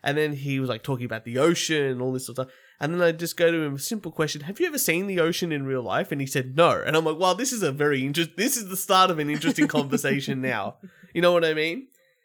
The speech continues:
Speaker 1: And it's the same
Speaker 2: Yeah.
Speaker 1: for this. There's a bit, there's a, I, oh, we had sex and then I got a U T I, went to the hospital, but I came back and had more sex. I'm like, "Whoa, wait a hold on a minute." <laughs> Let's go back
Speaker 2: Yeah.
Speaker 1: to that U T I.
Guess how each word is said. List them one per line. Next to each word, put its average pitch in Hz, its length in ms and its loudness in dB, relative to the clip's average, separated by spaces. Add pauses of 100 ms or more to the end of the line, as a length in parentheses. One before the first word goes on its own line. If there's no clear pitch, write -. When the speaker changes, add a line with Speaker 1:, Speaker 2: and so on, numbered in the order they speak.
(260)
Speaker 1:
And 202 100 0
it's 214 80 -6
the 254 60 2
same 262 80 6
Speaker 2:
Yeah. 202 160 2
Speaker 1:
for 240 60 2
this. 196 260 -2 (260)
There's 208 160 2
a 214 60 -6
bit, 269 160 -8
there's 214 140 -4
a, 196 140 -2
I, 185 260 4
oh, 175 200 2
we 147 120 -8
had 240 320 2
sex 180 400 -2
and 170 120 -2
then 185 120 2
I 180 80 4
got 185 180 -4
a - 40 -6
U 180 160 -8
T 180 180 -6
I, 160 40 2
went 160 200 -2
to 156 80 -4
the 147 40 -8
hospital, 151 400 -4
but 147 140 -6
I 139 60 -2
came 156 260 0
back 143 160 0
and - 80 -14
had 139 80 -2
more 135 140 -4
sex. 160 220 -4
I'm 151 100 -8
like, 165 80 -12
"Whoa, 208 480 2 (260)
wait 233 320 4
a 226 80 8
hold 196 320 4
on 151 180 4
a 131 60 -2
minute." 113 340 -2 (300)
<laughs> - 320 2
Let's 302 220 4
go 262 200 8
back 240 140 8
Speaker 2:
Yeah. 254 220 8
Speaker 1:
to 214 80 4
that 185 80 -4
U 214 120 -2
T 202 220 2
I. 151 400 6